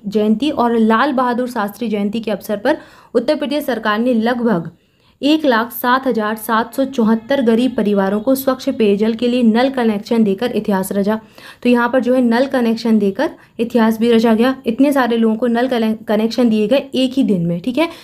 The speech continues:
तो यहाँ पर दो अक्टूबर को दो महत्वपूर्ण जयंतियाँ होती हैं, एक तो राष्ट्रपिता महात्मा गांधी की जयंती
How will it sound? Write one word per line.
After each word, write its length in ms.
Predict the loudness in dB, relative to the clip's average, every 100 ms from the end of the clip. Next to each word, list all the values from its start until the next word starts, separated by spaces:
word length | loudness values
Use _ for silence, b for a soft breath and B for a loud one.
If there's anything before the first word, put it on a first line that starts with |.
| B
तो 60 | -2
यहाँ 240 | 2 2
पर 100 | 2
दो 140 | 0 0
अक्टूबर 360 | -2 -2 -2
को 100 | -2
दो 140 | 0 0
महत्वपूर्ण 420 | 0 -2 -2 0
जयंतियाँ 400 | 0 0 0 0
होती 200 | 2 0
हैं, 60 | -2
एक 60 |
तो 60 | 0
राष्ट्रपिता 420 | 0 -2 -6 -4
महात्मा 320 | -2 -2 -4
गांधी 260 | -4 -4 -2
की 100 | 0
जयंती 380 | 2 2 2